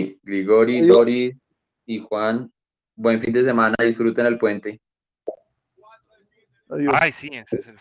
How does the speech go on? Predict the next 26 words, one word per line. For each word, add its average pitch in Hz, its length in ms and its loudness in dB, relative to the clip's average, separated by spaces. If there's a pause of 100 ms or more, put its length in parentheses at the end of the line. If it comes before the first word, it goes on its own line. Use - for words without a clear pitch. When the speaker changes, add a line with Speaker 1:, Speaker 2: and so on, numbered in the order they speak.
(120)
Speaker 3:
puente, 117 420 -20 (160)
caramba, 101 400 -20
yo 107 80 -16
cada 120 260 0
Speaker 1:
Sí. 127 80 0
Speaker 3:
vez - 380 -8
me 120 120 -16
sorprendo. 117 580 -8 (720)
Speaker 1:
<laughs> - 840 -8 (560)
Speaker 3:
¿Qué 123 100 -4
tal 131 240 -2
el 131 80 -8
Speaker 1:
Muy 127 60 -18
Speaker 3:
cocodrilo? 131 600 -6 (840)
Speaker 1:
bu-, 110 360 2
bien, 113 420 4
bien, 104 240 -4
buen 123 180 0
pulso. 123 460 -6 (140)
Para 101 180 0
hacerlo 113 280 -2
en 143 80 -4
ma-, 151 220 -2
con 143 160 -4
mouse, 143 400 -4
increíble. 95 680 -6